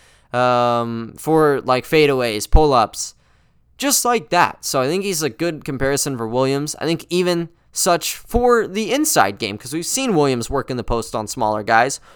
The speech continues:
We've seen him drive in and collect fouls. So that's probably the guy most comparable to Kenrich Williams right now. But I think with Kenrich Williams, we know what his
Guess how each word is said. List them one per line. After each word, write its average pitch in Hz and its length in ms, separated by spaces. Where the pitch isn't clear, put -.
We've 214 180
seen 254 260
him 156 120
drive 120 340
in 113 100
and 110 140
collect 117 400
fouls. 117 440
So 220 320
that's 294 180
probably 311 300
the 233 100
guy 165 480
most 156 440
comparable 151 560
to 123 520
Kenrich 180 320
Williams 135 320
right 113 180
now. 110 360
But 151 120
I - 20
think 233 240
with 240 200
Kenrich 220 380
Williams, 190 500
we 254 300
know 180 540
what 131 400
his 143 480